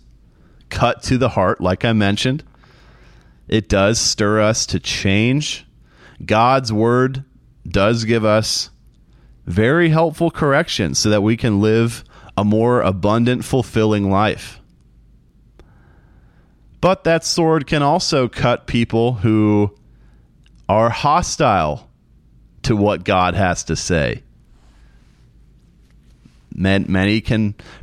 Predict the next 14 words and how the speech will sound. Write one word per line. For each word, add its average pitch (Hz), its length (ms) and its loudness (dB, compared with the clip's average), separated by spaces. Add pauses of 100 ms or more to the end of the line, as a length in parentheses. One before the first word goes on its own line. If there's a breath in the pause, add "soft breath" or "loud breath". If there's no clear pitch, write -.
perhaps 110 420 -2
become 127 640 0 (1160)
offended, 123 680 0 (360)
wrongly 127 500 2
offended, 95 560 0 (240)
but 104 160 0
still 156 320 0
offended 117 640 0 (580 soft breath)
by 101 220 2
what 98 460 0 (560)
the 104 100 0
Bible 101 460 0 (180)
actually 104 540 -2
says. - 580 -2